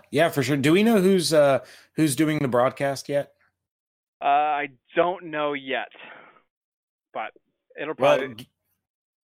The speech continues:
Speaker 2: it,
Speaker 1: given
Speaker 2: it
Speaker 1: that
Speaker 2: might
Speaker 1: it's
Speaker 2: be
Speaker 1: the
Speaker 2: Daryl
Speaker 1: Cow-
Speaker 2: Johnson. I'll, I'll, I'll guess it'll probably be them.
Speaker 1: Okay. Yeah, well, given that it's the Cowboys, I'm assuming we're not gonna end up with Tom Brenneman, which makes
Speaker 2: Nah,
Speaker 1: me
Speaker 2: probably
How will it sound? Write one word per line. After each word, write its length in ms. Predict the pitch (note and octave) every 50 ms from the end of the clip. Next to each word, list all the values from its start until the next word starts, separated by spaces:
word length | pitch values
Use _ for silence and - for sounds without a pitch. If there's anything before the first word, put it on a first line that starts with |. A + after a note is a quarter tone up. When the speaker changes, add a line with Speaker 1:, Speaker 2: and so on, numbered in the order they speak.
| _ -
Speaker 2:
it, 60 | D3+
Speaker 1:
given 220 | E3+ F#3 G#3 A3
Speaker 2:
it 40 | G#3
Speaker 1:
that 60 | G3
Speaker 2:
might 60 | F3+
Speaker 1:
it's 160 | E3+ D#3 D3+ C#3
Speaker 2:
be 80 | C#3
Speaker 1:
the 60 | C3+
Speaker 2:
Daryl 120 | C3+ C3 B2+
Speaker 1:
Cow- 60 | A#2+
Speaker 2:
Johnson. 500 | B2 A#2+ A2 A2 G#2 - - G#2 G2+ G2+ G#2+
I'll, 120 | A#2+ C3+ C3+
I'll, 220 | C3 C#3 C#3 C3
I'll 80 | D3+ C#3+
guess 180 | C#3 D3+ C#3 B2+ -
it'll 80 | C3+ A#2
probably 200 | _ B2+ A#2+ A2+
be 120 | A2 G#2+
them. 280 | G#2 G#2+ G2+ G2 G2 _ _ _ _ _ _ _ _ _ _
Speaker 1:
Okay. 400 | C#3+ C#3 B2 A#2+ B2+ G2 D#2+ - _ _ _ _ _ _ _ _ _
Yeah, 160 | B2+ C3 C3
well, 200 | C3 D3 D#3+ D#3+
given 280 | D3+ C3+ F#3 F#3+ G3 F3+
that 120 | D#3+ D3+
it's 120 | C#3+ -
the 60 | - A#2
Cowboys, 460 | - C#3 C#3+ C#3+ C3 C3 B2+ B2 A2+
I'm 140 | A#2+ A#2+ A#2+
assuming 380 | - - D#3 D#3 D3+ D3 C#3
we're 100 | C3+ C3
not 180 | C3 B2+ B2+ A#2+
gonna 160 | - A#2+ A#2+
end 180 | A#2 B2 A#2+ A2+
up 120 | A#2+ G#2
with 120 | A2 G2+ -
Tom 300 | - - A2+ A2+ G#2 F#2+
Brenneman, 420 | F2 F#2+ G2 F#2 E2+ D#2 D2+ D2+ _ _ _ _ _ _ _ _ _
which 300 | - A#2 A2+ G#2 - -
makes 200 | A2 G#2 D#3 D#3
Speaker 2:
Nah, 200 | D#3 D3+ D3 D3
Speaker 1:
me 40 | -
Speaker 2:
probably 300 | - B2+ G#2+ - A2